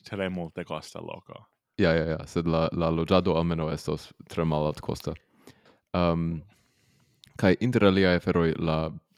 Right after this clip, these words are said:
Speaker 2: la universitato, kie ni kongresos, havas bonan arkivon de esperantaĵoj,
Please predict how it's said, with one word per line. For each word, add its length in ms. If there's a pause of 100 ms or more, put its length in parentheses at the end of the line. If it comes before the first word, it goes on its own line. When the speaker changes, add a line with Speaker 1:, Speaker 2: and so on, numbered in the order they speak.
(100)
Speaker 2:
la 320 (100)
universitato, 760
kie 240
ni 340
kongresos, 760 (440)
havas 320
bonan 420
arkivon 680
de 100
esperantaĵoj, 720